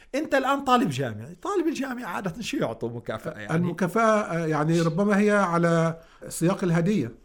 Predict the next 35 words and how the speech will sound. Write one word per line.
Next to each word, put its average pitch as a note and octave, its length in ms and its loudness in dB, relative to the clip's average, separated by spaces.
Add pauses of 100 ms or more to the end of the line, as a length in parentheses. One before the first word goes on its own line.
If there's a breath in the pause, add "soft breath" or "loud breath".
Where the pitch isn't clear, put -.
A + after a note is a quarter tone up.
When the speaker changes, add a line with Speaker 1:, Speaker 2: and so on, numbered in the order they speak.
(380 soft breath)
Speaker 1:
آه، B3+ 360 -6
يعني، A#3+ 600 6
آه، A3+ 220 -4
أولًا A#3+ 300 6
الدولة E3+ 460 6
هي A#2+ 200 -2
اللي A2+ 160 -4
تعطي. A2 380 -10 (200)
Speaker 2:
نعم. A#2 200 -6
Speaker 1:
وأكثر G#3+ 460 0
الفقهاء E3 540 0
باستثناء C#3+ 440 -6
الإمام D3 300 -4
الخامنئي D3 400 -4
حفظه B2 380 -6
الله D3 300 -2 (320 soft breath)
يقولون G#3 360 0
بأن، G#3 320 2
آه، G3+ 400 -4
يعني C#3+ 300 -4
اللي D3 200 0
أعرفهم C#3+ 640 -2
الأكثر، D3 540 0
لا E3 160 6
أقول C#3+ 220 0
الجميع C#3 500 2
يعني، G#2+ 380 -14
Speaker 2:
مهم. A2+ 400 -6
Speaker 1:
وإلا D3 200 4
في A#3 160 0
بعض C#3 220 0
المراجع B2+ 520 -6
أيضًا B2+ 180 -2
يقولون C3+ 440 0
بمقالة A#2+ 500 -4